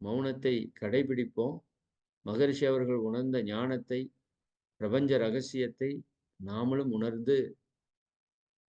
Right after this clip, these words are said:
ஆனந்தமாக, பேரானந்தமாக, பரமானந்தமாக வாழ்வோம் என்று கூறி, இந்த தெய்வீக சிந்தனையை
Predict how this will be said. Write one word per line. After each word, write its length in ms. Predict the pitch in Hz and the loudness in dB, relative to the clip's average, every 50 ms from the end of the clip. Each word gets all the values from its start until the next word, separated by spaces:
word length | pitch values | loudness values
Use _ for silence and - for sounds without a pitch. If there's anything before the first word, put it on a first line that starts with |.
| _ _ _ _ _ - | _ _ _ _ _ -6
ஆனந்தமாக, 1000 | 101 113 127 139 143 139 131 127 117 110 107 104 101 101 - 110 104 101 - _ _ _ | -4 -2 0 2 2 2 0 0 0 0 -2 -2 -4 -6 -6 -8 -8 -8 -10 _ _ _
பேரானந்தமாக, 1120 | 113 117 135 131 127 123 131 139 139 135 127 127 120 110 107 104 101 101 107 107 107 101 - - _ - | 0 2 2 2 2 2 0 0 0 0 0 0 -2 -2 -4 -4 -6 -6 -6 -6 -6 -6 -10 -14 _ -8
பரமானந்தமாக 960 | 110 110 117 120 123 131 131 135 131 131 123 120 110 107 104 101 98 - - 110 107 - - _ _ _ _ _ _ _ _ _ _ _ _ _ _ _ - | -6 -4 -2 -2 0 0 0 0 0 0 0 0 0 -2 -2 -4 -6 -8 -6 -6 -8 -8 -10 _ _ _ _ _ _ _ _ _ _ _ _ _ _ _ -6
வாழ்வோம் 460 | 104 104 110 117 117 117 123 120 110 | -2 0 0 2 2 2 2 2 0
என்று 220 | 107 101 92 98 95 - | 0 -2 -4 -8 -8 -4
கூறி, 280 | 123 127 127 123 113 87 85 - _ _ _ _ _ _ _ _ _ _ _ _ _ _ _ _ _ _ _ _ | -2 0 2 2 0 0 -4 -8 _ _ _ _ _ _ _ _ _ _ _ _ _ _ _ _ _ _ _ _
இந்த 220 | 117 117 113 110 107 101 98 98 92 90 95 - - | -4 -2 0 2 2 2 0 0 -2 -6 -8 -6 -2
தெய்வீக 460 | 110 113 117 117 123 123 117 120 113 | 0 2 2 4 2 2 2 2 0
சிந்தனையை 680 | 113 - - 107 104 107 107 104 104 101 98 98 95 | 0 -2 -4 -4 -4 -4 -2 -2 -2 -2 -2 -2 -4